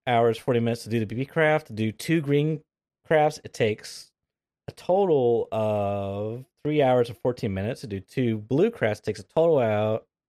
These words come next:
total of two hours and fifty-nine minutes, which is a grand total of twenty-three hours and thirty-three minutes, which is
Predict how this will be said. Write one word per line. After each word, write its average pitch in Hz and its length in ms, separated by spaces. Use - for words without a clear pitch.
total 151 440
of 101 300
two 233 220
hours 143 280
and 107 80
fifty-nine 175 460
minutes, 139 340
which 127 120
is 113 140
a 113 40
grand 262 460
total 127 400
of 113 300
twenty-three 151 440
hours 123 340
and 117 140
thirty-three 120 380
minutes, 101 300
which 117 100
is 117 140